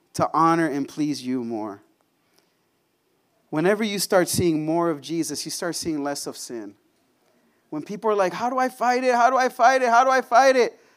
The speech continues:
It's Christ. Man, the more you see him, his beauty, the more you're around his people, all that stuff, that's what helps you fight our sin. Listen, you will struggle.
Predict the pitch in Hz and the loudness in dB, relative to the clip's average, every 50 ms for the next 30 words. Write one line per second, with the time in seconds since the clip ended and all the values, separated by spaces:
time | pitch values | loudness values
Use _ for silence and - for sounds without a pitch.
0 | _ _ _ _ _ _ _ _ _ _ - - - - - - 175 180 151 120 | _ _ _ _ _ _ _ _ _ _ -12 -12 -12 -8 0 2 2 2 2 -2
1 | - - - - _ _ _ _ _ _ _ _ _ _ _ _ _ _ _ _ | -8 -16 -20 -20 _ _ _ _ _ _ _ _ _ _ _ _ _ _ _ _
2 | 165 175 196 180 165 143 131 156 143 151 156 160 185 208 202 196 196 175 - - | 0 2 2 2 2 0 -2 -4 -4 -4 -2 -2 -4 -4 -4 -4 -4 -4 -4 -4
3 | - 220 220 220 196 175 180 170 156 151 151 160 147 135 135 135 156 180 202 220 | -6 -6 -8 -6 -4 -2 -2 -2 -2 -2 -4 -4 -4 -6 -10 -12 -10 -8 -6 -4
4 | 220 214 202 170 139 - - - _ - 165 165 175 196 220 226 233 214 196 170 | -4 -2 -2 -2 -4 -4 -14 -14 _ -6 -4 -2 0 -2 0 0 0 0 0 0
5 | 170 180 196 202 196 180 170 - - _ - - 208 220 214 - - 180 170 151 | 0 0 0 -2 -2 -4 -6 -8 -8 _ -14 -8 -8 -8 -8 -4 -4 -2 -2 -2
6 | - - - - - - 214 233 226 226 208 - - 226 - - - 220 226 233 | -6 -10 -20 -12 -4 0 0 2 2 2 0 2 0 -2 -2 0 2 4 4 4
7 | 233 - - 240 220 180 170 202 214 190 - - 208 196 - - - 196 196 202 | 2 2 0 0 0 0 0 -2 -2 -2 -4 -10 -12 -12 -14 -6 -2 0 2 2
8 | 190 170 - - - - - _ - 185 190 190 190 185 175 - - 208 190 185 | 2 0 -2 -4 -20 -20 -18 _ 2 2 4 4 4 0 0 -2 -2 -2 -2 -2
9 | 208 202 - 220 202 196 208 220 202 185 208 214 214 208 - - - 202 190 208 | -4 -4 -6 -6 -6 -6 -4 -4 0 2 2 2 2 0 -4 -6 0 2 4 4
10 | 208 175 175 135 117 - | 4 2 0 -2 -2 -8